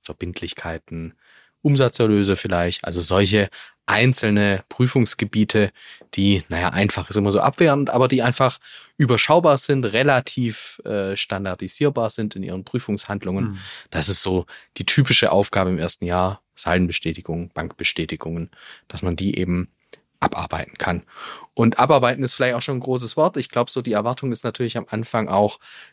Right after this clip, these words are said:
Speaker 1: dass man so ein bisschen die Fähigkeit mitbringt, äh, vielleicht Vorjahresunterlagen auswerten zu können, und, naja, nachbauen ist auch ein bisschen ein böses Wort,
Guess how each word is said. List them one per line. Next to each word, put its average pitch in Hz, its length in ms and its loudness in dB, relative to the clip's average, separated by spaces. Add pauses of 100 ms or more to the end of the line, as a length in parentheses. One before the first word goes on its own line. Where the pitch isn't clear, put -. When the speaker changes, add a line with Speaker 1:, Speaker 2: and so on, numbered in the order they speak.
Speaker 1:
dass 101 160 -2
man 110 80 2
so 101 80 2
ein 101 80 0
bisschen 104 220 0
die 98 100 -4
Fähigkeit 110 640 0
mitbringt, 98 720 -2 (480)
äh, 92 160 -6
vielleicht - 240 -2
Vorjahresunterlagen 98 960 0
auswerten 120 500 2
zu - 160 -2
können, 110 400 0 (480)
und, 92 300 -4
naja, 90 340 0
nachbauen 98 520 0
ist 95 100 -4
auch 127 160 2
ein 139 80 2
bisschen 120 220 0
ein 107 60 -4
böses 113 320 4
Wort, 113 220 4